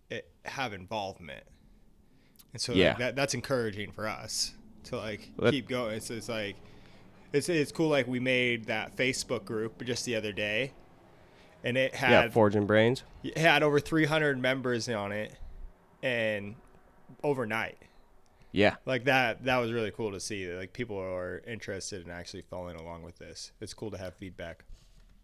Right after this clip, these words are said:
Speaker 2: Yeah, we don't necessarily want it to be, you know, just two different guys,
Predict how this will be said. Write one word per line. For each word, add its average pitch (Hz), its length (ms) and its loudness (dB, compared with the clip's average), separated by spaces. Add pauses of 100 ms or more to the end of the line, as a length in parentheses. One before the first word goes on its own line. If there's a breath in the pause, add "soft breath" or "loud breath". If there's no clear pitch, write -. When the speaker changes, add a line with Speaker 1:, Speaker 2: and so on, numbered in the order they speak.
(300)
Speaker 2:
Yeah, 185 220 12
we 156 120 10
don't 180 160 12
necessarily 143 480 12
want 127 240 12
it 107 80 4
to 123 60 2
be, 127 320 8
you 113 140 8
know, 107 160 12
just 107 300 0 (460)
two 127 240 8
different 110 280 10
guys, 107 480 10